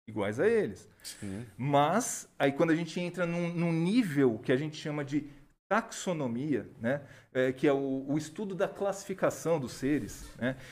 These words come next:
Speaker 1: Então, quando a gente chega num nível taxonômico menor, que é o nível da ordem, a nossa ordem difere da do cachorro.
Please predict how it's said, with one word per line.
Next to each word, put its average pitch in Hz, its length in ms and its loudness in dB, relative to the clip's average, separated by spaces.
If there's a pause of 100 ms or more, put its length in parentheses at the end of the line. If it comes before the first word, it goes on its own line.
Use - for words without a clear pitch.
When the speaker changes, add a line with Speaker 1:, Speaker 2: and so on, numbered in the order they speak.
(140)
Speaker 1:
Então, 160 160 4
quando 233 200 2
a 240 40 4
gente 240 160 0
chega 214 300 2
num 196 160 4
nível 240 400 2
taxonômico 160 1040 0
menor, 135 500 0 (640)
que 151 60 2
é - 20 4
o 143 60 2
nível 156 320 0
da 151 320 0
ordem, 127 640 2 (640)
a 143 80 2
nossa 165 400 0
ordem 156 460 2
difere 170 420 0
da 180 100 -2
do 175 120 -8
cachorro. 190 440 -4